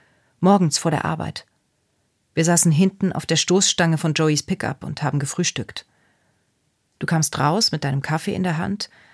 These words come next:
du bist kurz stehen geblieben, hast mit Joey geredet, dann bist du wieder in deinen Wagen gestiegen. Ich weiß auch nicht, ich hatte mitbekommen, dass du mit Kunst und Restaurierung zu tun hast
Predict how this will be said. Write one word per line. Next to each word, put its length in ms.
du 80
bist 240
kurz 300
stehen 300
geblieben, 600
hast 180
mit 160
Joey 220
geredet, 640
dann 220
bist 200
du 120
wieder 200
in 120
deinen 220
Wagen 260
gestiegen. 480
Ich 360
weiß 300
auch 240
nicht, 240
ich 240
hatte 180
mitbekommen, 640
dass 160
du 80
mit 180
Kunst 440
und 160
Restaurierung 640
zu 120
tun 260
hast 280